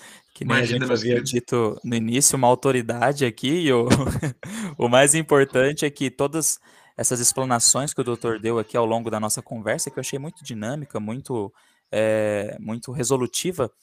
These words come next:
Speaker 1: também tem aplicações práticas, né? Coisa que a gente pode aplicar no nosso dia a dia. Daí a importância também desse podcast.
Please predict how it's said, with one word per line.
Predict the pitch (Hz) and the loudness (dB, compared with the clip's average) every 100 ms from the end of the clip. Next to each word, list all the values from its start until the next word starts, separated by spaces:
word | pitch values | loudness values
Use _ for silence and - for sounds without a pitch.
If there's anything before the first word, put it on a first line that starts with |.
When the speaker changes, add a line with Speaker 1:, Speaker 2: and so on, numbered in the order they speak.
| _ _ | _ _
Speaker 1:
também | 131 127 143 175 | -6 -2 -2 -2
tem | 170 | -4
aplicações | 170 175 170 160 180 - | -4 -4 -2 -2 0 -2
práticas, | - 151 - - 113 101 | 2 0 -2 -6 -6 -6
né? | 104 120 _ _ _ - | -8 -10 _ _ _ -2
Coisa | 123 | -2
que | 135 | 0
a | |
gente | 127 131 | -4 -6
pode | - 120 131 147 170 | 0 2 2 0 -4
aplicar | 127 - 113 - 151 | -6 -8 -12 -8 -6
no | 151 | -4
nosso | 127 123 | -6 -8
dia | 117 104 | -8 -6
a | 101 | -6
dia. | 90 87 - | -6 -8 -6
Daí | 107 117 | -4 -4
a | |
importância | 160 165 160 - 170 - 147 | -6 -10 -10 -10 -12 -12 -12
também | 123 113 117 | -10 -8 -8
desse | 113 - | -8 -6
podcast. | 110 107 - 101 98 - - | -6 -8 -8 -10 -10 -12 -16